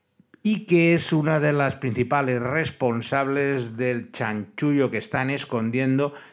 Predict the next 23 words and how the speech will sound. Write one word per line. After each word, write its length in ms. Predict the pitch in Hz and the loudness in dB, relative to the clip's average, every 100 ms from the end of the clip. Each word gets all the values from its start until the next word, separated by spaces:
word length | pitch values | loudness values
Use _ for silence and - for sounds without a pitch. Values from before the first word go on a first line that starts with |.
| - | -6
en 160 | 120 | 0
un 200 | 120 123 | 2 2
típico 400 | 123 120 117 110 | 2 0 -2 -2
esquema 460 | 107 - 127 110 104 | -6 -6 -6 -6 -8
piramidal 680 | 107 104 95 98 113 110 - | -10 -10 -10 -8 -6 -6 -6
Ponzi, 540 | 139 135 131 139 170 - - _ | -4 -2 -2 0 -2 -4 -20 _
que 100 | 131 | -4
al 100 | 123 | -4
final 640 | 120 120 120 131 139 127 | -2 -2 0 0 -2 -2
va 420 | 110 104 104 101 104 | -2 0 0 0 -2
a 260 | - 101 | -4 -8
reventar 1040 | 98 104 120 127 113 107 110 131 143 160 - | -6 -6 -4 -2 -2 -4 -2 -2 -2 -6 -12
y 180 | 123 104 | -18 -12
va 500 | 101 101 104 110 107 - - - - _ - | -8 -6 -4 -6 -8 -16 -20 -20 -20 _ -8
a 380 | 110 110 - | -6 -4 -2
arrasar 760 | 110 110 101 98 - 127 143 139 | -2 -2 0 0 2 2 2 -2
con 240 | 120 104 | -4 -4
todas 300 | 98 127 127 | 0 2 2
las 220 | 113 110 113 | 0 -4 -2
vidas, 420 | 139 127 95 - | -2 0 -4 -4
tanto 440 | 123 123 123 117 | -4 -2 -2 -4
de 120 | 110 | -4
los 500 | 107 95 98 - - | -8 -6 -4 -2 -2